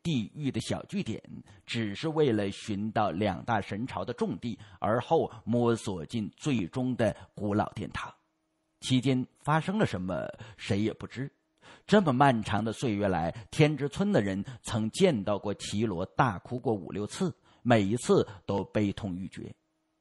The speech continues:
最终的结果是，齐罗抱养了一个孙子老刀把子伴在身畔，别人都以为是他的亲孙，不用说也知道他的亲子等都死去了。妻子若活到现在，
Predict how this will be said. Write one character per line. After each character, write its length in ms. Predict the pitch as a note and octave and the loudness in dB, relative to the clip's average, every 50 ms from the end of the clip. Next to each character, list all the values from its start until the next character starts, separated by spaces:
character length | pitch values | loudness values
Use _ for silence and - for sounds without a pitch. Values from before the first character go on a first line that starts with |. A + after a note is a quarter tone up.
| _ - - _ - | _ -20 -20 _ 0
最 240 | - F3 E3+ C#3+ B2 | 4 6 6 6 6
终 200 | - D#3+ D#3+ C#3+ | 2 0 2 2
的 100 | C3+ A2 | 2 0
结 220 | - A2 A2 G#2+ | 2 2 2 2
果 200 | - G#2+ F#2 F2 | 2 2 -2 -2
是， 320 | - - A2 G#2 F#2+ F2+ - B2 - | -2 -2 -2 0 0 0 -2 -4 -10
齐 240 | - - - A#2 B2+ | -8 -2 0 0 2
罗 280 | C3+ G#2+ E2+ F#2 F2+ - _ - | 2 2 0 0 -2 -4 _ 4
抱 200 | - B2 A2+ G#2+ | 6 6 6 6
养 180 | G2+ F#2 F2+ F2 | 4 0 -2 -2
了 80 | F#2+ | -4
一 160 | G#2 G2 G#2+ | -2 -2 -4
个 160 | - A#2 G2+ - | -2 -2 -4 -4
孙 340 | - - D3+ D#3 E3 D#3 | -4 -6 -4 -4 -4 0
子 200 | - C3 G#2+ F#2 - - - | 4 4 4 4 2 -4 0
老 260 | - G#2 F#2+ F2+ D#2 | 4 4 4 4 2
刀 160 | - A2 B2 | -4 -6 -4
把 260 | - D#3+ E3+ F3+ B2+ | -2 0 0 0 0
子 180 | - - - - _ - | -2 -4 -10 -14 _ 2
伴 180 | - A2+ G2+ F2 | 2 2 2 2
在 120 | F2+ F2 | -4 -6
身 180 | - - B2+ C#3 | -6 -6 -8 -6
畔， 240 | B2 A#2+ B2+ G#2 _ _ _ _ _ _ _ _ - | -4 -6 -6 -6 _ _ _ _ _ _ _ _ -2
别 200 | - A#2 B2 B2+ | 2 6 6 8
人 180 | C3 A#2+ A2+ A2 | 8 6 4 2
都 220 | - C3 C3 C3 | 2 2 2 2
以 160 | B2 G#2+ F#2+ | 2 0 -2
为 280 | F2+ F#2 F#2+ F#2+ F2+ E2+ | -2 -2 -2 -2 -2 -2
是 220 | - - - G#2 F2+ | -4 -4 -8 -8 -8
他 220 | - - G#2+ G2+ | -6 -2 -4 -2
的 80 | - D2+ | -4 -4
亲 240 | - - - G2+ G2 | -10 -8 -8 -8 -8
孙， 240 | - - G#2+ A2 A#2+ - _ _ _ _ _ - - - - _ | -8 -8 -10 -10 -10 -14 _ _ _ _ _ -20 -20 -20 -20 _
不 160 | - A2 B2 D3+ | -2 0 2 4
用 180 | E3 D3 A#2+ | 4 2 0
说 200 | - - E3 F3+ | 0 0 2 4
也 140 | F3+ B2+ G2 | 4 4 4
知 200 | - - G#2+ G2 | 2 -2 -6 0
道 240 | A2 G#2+ G2 F2 - - - - | 2 2 2 2 -2 -8 -16 -8
他 200 | - - A#2 A2+ | 2 6 6 6
的 120 | F#2+ E2 D2+ | 6 4 -4
亲 380 | - - - D#3+ D#3 D#3+ D#3+ | -6 -4 0 0 2 2 0
子 240 | C3+ - F#2 F#2+ - | -2 -4 -2 -4 -2
等 260 | - G#2 F#2 D2+ - - _ | -2 -2 -4 -4 -6 -12 _
都 140 | - G#2 G2+ | -6 -6 -6
死 200 | F#2+ - - - - | -6 -8 -10 -12 -12
去 180 | - - - - | -12 -12 -12 -12
了。 160 | - - - _ _ _ _ _ _ _ _ _ _ _ _ _ _ _ - - - - - | -14 -20 -20 _ _ _ _ _ _ _ _ _ _ _ _ _ _ _ -20 -20 -20 -16 -6
妻 280 | - - - A3 B3 B3 | -4 0 4 4 4 4
子 180 | - A2 G#2 | 4 0 -2
若 200 | G2+ B2 D#3 D#3 | -2 2 2 0
活 240 | C3 - A2+ A2+ C#3 | 0 0 0 -2 0
到 140 | E3 E3+ D#3 | 2 0 0
现 300 | - - G3+ D3+ G#2 F#2+ | 2 2 0 0 0 0
在， 320 | - E3 F3 D3+ A2+ G2 | 2 2 4 4 2 0